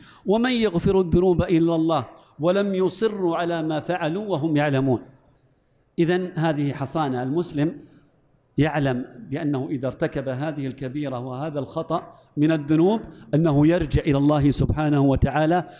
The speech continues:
مباشرة إذا تذكر، إذا ذكر بالله. "الذين إذا ذكر الله وجلت قلوبهم وإذا تليت عليهم آياته زادتهم إيمانا". إذن هذا هو حال المؤمن. لكن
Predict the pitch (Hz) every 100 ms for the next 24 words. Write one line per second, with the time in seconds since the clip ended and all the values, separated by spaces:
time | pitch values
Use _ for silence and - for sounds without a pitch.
0 | - 151 156 190 190 175 156 160 151 143
1 | 151 190 190 151 160 151 156 180 160 175
2 | 170 208 - - _ 147 170 175 135 -
3 | - _ _ _ _ _ _ _ 143 143
4 | 139 170 160 160 151 151 160 170 185 175
5 | 170 190 208 - - _ _ _ - 160
6 | 185 180 190 - 185 208 214 165 139 147
7 | 160 160 170 165 185 180 165 196 185 170
8 | 202 190 190 214 202 220 214 - _ _
9 | - 139 160 151 160 - 139 147 139 135
10 | 127 107 - - - _ _ _ _ _
11 | - 180 208 202 175 214 175 170 147 165
12 | 156 143 156 151 120 131 175 226 214 175
13 | 165